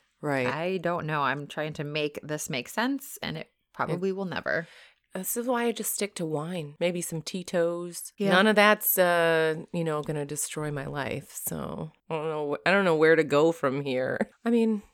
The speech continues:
Speaker 1: I guess I do know where to go from here. I have another fun
Speaker 2: <laughs>
Speaker 1: story.
Speaker 2: You have to. This is a podcast. We have to continue.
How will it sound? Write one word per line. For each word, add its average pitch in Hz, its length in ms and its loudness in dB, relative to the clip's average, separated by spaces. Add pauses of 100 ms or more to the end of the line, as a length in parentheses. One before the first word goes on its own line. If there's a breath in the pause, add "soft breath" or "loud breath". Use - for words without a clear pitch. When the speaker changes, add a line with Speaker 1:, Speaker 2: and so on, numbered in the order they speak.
(220)
Speaker 1:
I 190 80 -6
guess 214 180 -8
I 233 60 -2
do 247 160 2
know 202 100 2
where 135 120 -6
to 131 60 -10
go 135 140 -8
from 139 160 -14
here. 131 240 -14
I - 60 -4
have 165 260 0
another 170 300 4
fun 196 260 6
Speaker 2:
<laughs> 220 180 8
Speaker 1:
story. 185 600 10 (240 loud breath)
Speaker 2:
You 247 140 10
have 269 360 6
to. 180 240 6
This 208 160 2
is 262 60 8
a 262 40 4
podcast. 233 680 4
We 208 140 0
have 247 400 6
to 247 100 2
continue. 135 640 0